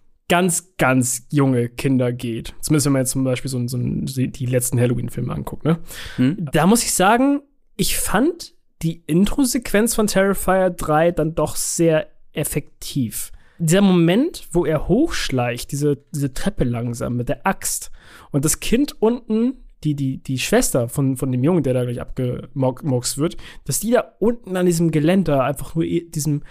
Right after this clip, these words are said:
Speaker 1: vermeintlichen Weihnachtsmann, <laughs> der, wo sie denkt, so, okay, das wäre er, äh, hochsieht, wie er hochläuft. Man sieht nur, wie er ins Zimmer ihres Bruders geht und dann einfach diese Geräusche von dieser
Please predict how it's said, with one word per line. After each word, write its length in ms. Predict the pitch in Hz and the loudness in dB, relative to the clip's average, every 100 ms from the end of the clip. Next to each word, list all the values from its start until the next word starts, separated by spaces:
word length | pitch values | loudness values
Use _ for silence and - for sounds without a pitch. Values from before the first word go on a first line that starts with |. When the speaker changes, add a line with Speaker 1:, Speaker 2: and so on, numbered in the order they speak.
| - - | -18 -12
Speaker 1:
vermeintlichen 720 | - 160 165 240 208 185 160 | 0 4 4 2 0 2 4
Weihnachtsmann, 760 | 156 220 160 - 131 120 160 170 | 4 4 2 0 0 2 0 0
<laughs> 40 | |
der, 180 | 143 139 147 | 2 2 2
wo 60 | |
sie 160 | 131 120 | 0 0
denkt, 280 | 131 147 151 | 0 0 -2
so, 80 | 139 | -4
okay, 180 | 127 | -4
das 140 | 139 131 | -4 -2
wäre 180 | 135 139 | -4 -2
er, 220 | 139 190 - - 123 - - _ _ | -2 -2 -6 -16 -16 -18 -20 _ _
äh, 100 | - 269 - | -10 -4 0
hochsieht, 640 | 143 269 - - 160 170 | 4 2 2 0 0 0
wie 100 | 160 | 2
er 140 | 156 143 | 2 2
hochläuft. 400 | 233 - 175 - | 0 2 0 2
Man 140 | 156 147 | 2 2
sieht 180 | 208 | 2
nur, 260 | 214 269 233 | 2 4 4
wie 140 | 214 | 4
er 60 | 214 | 2
ins 240 | 214 - - _ _ _ _ _ - | 0 -4 -10 _ _ _ _ _ -10
Zimmer 540 | - 233 170 170 208 _ _ - | 0 4 6 4 0 _ _ -2
ihres 220 | 156 - | 0 0
Bruders 420 | 185 233 175 - | 2 4 4 2
geht 340 | 139 156 - | 0 0 0
und 140 | 165 147 | -2 2
dann 160 | 175 - _ | 2 0 _
einfach 340 | 160 185 170 165 | -2 0 0 -2
diese 340 | 165 156 160 - - - - _ - - | 0 2 0 -2 -20 -20 -20 _ -20 2
Geräusche 560 | 170 151 175 165 143 123 | 4 6 4 4 2 0
von 140 | 147 | -2
dieser 220 | 131 - | -4 -6